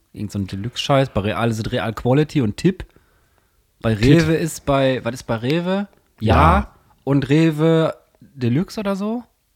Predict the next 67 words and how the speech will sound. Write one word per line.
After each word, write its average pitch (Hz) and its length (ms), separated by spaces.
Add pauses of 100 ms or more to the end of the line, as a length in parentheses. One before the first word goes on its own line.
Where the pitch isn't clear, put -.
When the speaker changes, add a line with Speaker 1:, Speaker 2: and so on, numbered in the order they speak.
(120)
Speaker 2:
Ja. 71 360 (240)
Speaker 1:
Nee, 113 80
wie - 0
Speaker 2:
Gibt's 123 140
Speaker 1:
heißt 190 100
Speaker 2:
auch. 190 40
Speaker 1:
das 196 140
denn? 113 140
Rewe, 143 500 (220)
Speaker 2:
Gibt - 140
Speaker 1:
heißt 139 100
Speaker 2:
auch 123 40
Speaker 1:
das? 131 120
Speaker 2:
Rewe 127 60
Deluxe. 120 420
Speaker 1:
Ja, 160 140
okay, 160 160
auf 110 80
Speaker 2:
Das 113 80
Speaker 1:
jeden 165 100
Speaker 2:
ist 202 60
so 185 40
eine 170 80
Speaker 1:
Fall. 170 100
Speaker 2:
goldene 117 420
Schrift, - 440
auch 117 160
voll 117 180
der 107 120
Trick - 240
immer. 87 260 (480)
Speaker 1:
Ja, 123 180
Speaker 2:
Einfach 120 120
irgendwas 107 240
Speaker 1:
alles 117 180
Speaker 2:
Deluxe 123 240
nennen. 175 120
Speaker 1:
hochwertig 170 340
verpacken 165 440
und 143 160
Deluxe. 147 320
Wir 131 100
nennen 151 180
es 151 100
einfach 139 320
Pommes 151 220
vom 143 140
Fass - 220
Deluxe 147 420
und 143 60
dann, 143 220
das 135 200
hat, - 220
ab 127 140
jetzt 139 200
kostet 135 260
Speaker 2:
Ja. - 40
Speaker 1:
zehn 135 140
Euro, 113 200
wenn 101 100
man 98 80
Speaker 2:
Fünf 147 140
Speaker 1:
eine - 40
Speaker 2:
Sterne 147 300
Speaker 1:
Minute 131 180
Speaker 2:
Deluxe. - 320 (360)
Speaker 1:
Ja. 170 480